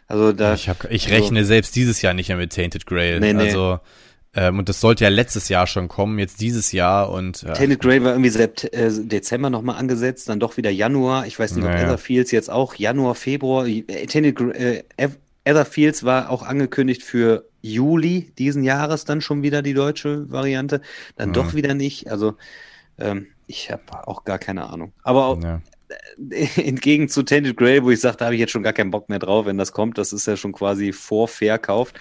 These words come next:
Speaker 1: Äh, freue ich mich auf Etherfields schon sehr und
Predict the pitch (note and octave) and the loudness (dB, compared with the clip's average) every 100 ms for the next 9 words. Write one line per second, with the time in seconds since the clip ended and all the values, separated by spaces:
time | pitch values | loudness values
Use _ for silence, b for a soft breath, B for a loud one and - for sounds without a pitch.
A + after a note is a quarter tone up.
0 | B B B B G2+ G#2+ A2 - - B2 | B B B B -4 -2 -2 -4 2 4
1 | C#3+ C#3 B2+ - B2 A#2 A#2+ A#2+ A#2 - | 6 4 2 2 0 2 2 2 2 -4
2 | - - - A#2 A#2 G2 G#2 A2+ A#2+ A2 | -10 -14 0 2 2 0 0 2 0 -4
3 | G#2 | -8